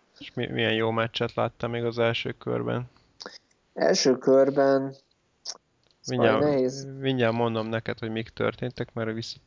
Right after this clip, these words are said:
Speaker 1: visszakeresem gyorsan Mátének a posztját.
Speaker 2: Igen, igen, igen, én is
Speaker 1: Ö,
Speaker 2: felpörgetem akkor.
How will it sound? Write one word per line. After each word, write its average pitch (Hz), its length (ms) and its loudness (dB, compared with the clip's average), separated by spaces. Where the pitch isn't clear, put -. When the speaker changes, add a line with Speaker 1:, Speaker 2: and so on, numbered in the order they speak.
Speaker 1:
visszakeresem 113 720 -4
gyorsan 113 340 -6
Mátének 110 540 -4
a 117 60 -10
posztját. 113 520 -4
Speaker 2:
Igen, 131 280 -4
igen, 127 260 -4
igen, 127 180 -4
én 127 140 -2
is 123 80 0
Speaker 1:
Ö, 113 40 2
Speaker 2:
felpörgetem 113 760 -2
akkor. 139 420 -12